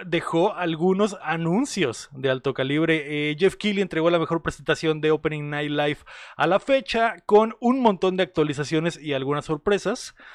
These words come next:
Además de que otro espontáneo saltó a la cancha a, a intentar, a gritar Grand Theft Auto seis.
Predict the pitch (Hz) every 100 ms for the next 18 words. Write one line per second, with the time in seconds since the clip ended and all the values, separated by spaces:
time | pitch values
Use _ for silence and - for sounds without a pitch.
0 | - - 131 127 131 135 - 139 135 147
1 | 165 - - 156 143 156 214 240 135 -
2 | _ - 143 135 139 147 139 135 139 165
3 | 117 - _ _ 135 117 113 113 113 113
4 | 113 117 117 117 113 117 110 123 127 135
5 | 120 120 135 143 139 156 185 - 156 151
6 | 156 160 160 143 143 147 143 143 - 127
7 | 117 - -